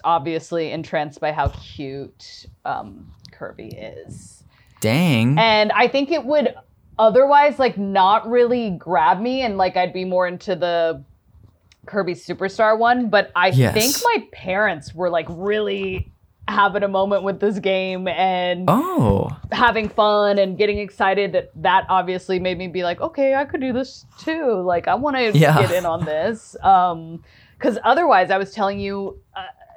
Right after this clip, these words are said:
Speaker 1: a game like this doesn't really, I wouldn't think it would appeal to me. <laughs>
Speaker 2: Sure.
Speaker 1: You know?
Speaker 2: Yeah.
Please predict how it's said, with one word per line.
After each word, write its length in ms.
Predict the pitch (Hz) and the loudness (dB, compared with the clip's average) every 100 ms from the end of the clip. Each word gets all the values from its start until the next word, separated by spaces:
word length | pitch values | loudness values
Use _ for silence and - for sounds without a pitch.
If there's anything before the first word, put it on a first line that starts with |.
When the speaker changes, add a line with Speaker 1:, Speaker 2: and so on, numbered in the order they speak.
| - | 0
Speaker 1:
a 100 | 240 | 2
game 300 | 185 220 285 | 2 2 2
like 240 | 285 277 | 2 0
this 200 | 226 247 | 0 0
doesn't 440 | 190 190 208 208 156 | 0 0 0 -2 -6
really, 800 | 185 196 190 185 175 165 160 113 _ _ _ _ _ - | -6 -4 -4 -6 -6 -10 -12 -14 _ _ _ _ _ 2
I 120 | 262 | 2
wouldn't 380 | 240 285 226 156 | 4 0 -2 -4
think 200 | 214 208 | -4 -2
it 80 | |
would 120 | 185 170 | -2 -2
appeal 300 | - 160 131 | -4 -8 -8
to 140 | - | -12
me. 260 | - 151 - | -14 -14 -12
<laughs> 80 | - _ _ _ - - _ - | -14 _ _ _ -20 -20 _ -6
Speaker 2:
Sure. 200 | - 143 | 0 2
Speaker 1:
You 60 | 160 | 2
know? 240 | 165 185 - - | -2 -2 -6 0
Speaker 2:
Yeah. 280 | 135 135 | 2 2